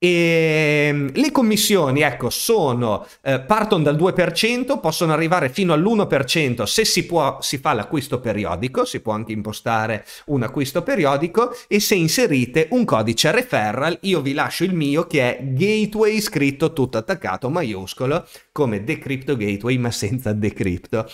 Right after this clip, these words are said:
e vi toglie il venticinque per cento di fee, che quindi appunto dal,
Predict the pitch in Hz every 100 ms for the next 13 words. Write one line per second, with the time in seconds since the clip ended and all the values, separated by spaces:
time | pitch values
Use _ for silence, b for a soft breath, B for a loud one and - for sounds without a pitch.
0 | B B 175 170 - 131 156 190 139 170
1 | 147 131 160 151 127 101 113 117 - 95
2 | - 127 107 110 127 85 98 101 113 110
3 | 117